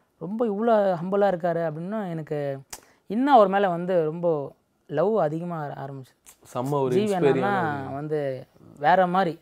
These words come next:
Speaker 1: அவரை சொல்லவே முடியாது. மத்தவங்கள மதிக்கிறது வந்து அவர்கிட்ட கத்துக்கணும் உண்மையில. யாரா இருந்தாலும் சரி, பணக்காரன், ஏழை, அந்த வித்தியாசம்லாம் பார்க்க மாட்டார். யாரா இருந்தாலும் நின்னு பேசுவார்.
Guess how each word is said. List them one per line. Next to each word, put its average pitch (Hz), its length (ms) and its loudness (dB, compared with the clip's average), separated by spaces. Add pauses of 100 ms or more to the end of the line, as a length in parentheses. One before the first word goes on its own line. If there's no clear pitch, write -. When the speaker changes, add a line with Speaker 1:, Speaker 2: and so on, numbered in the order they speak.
Speaker 1:
அவரை 139 200 -8
சொல்லவே 196 300 2
முடியாது. 175 440 -2 (300)
மத்தவங்கள 196 380 0
மதிக்கிறது 202 640 2
வந்து 185 420 -2 (120)
அவர்கிட்ட 156 300 -2
கத்துக்கணும் 156 520 -6
உண்மையில. 139 320 -12 (580)
யாரா 160 240 6
இருந்தாலும் 196 260 2
சரி, 185 400 -6 (260)
பணக்காரன், 175 500 2
ஏழை, 170 240 0 (120)
அந்த 147 400 -4
வித்தியாசம்லாம் 165 400 -4
பார்க்க 156 240 -4
மாட்டார். 139 200 -6
யாரா 143 140 -2
இருந்தாலும் 170 280 -2
நின்னு 170 220 -6
பேசுவார். 151 440 -8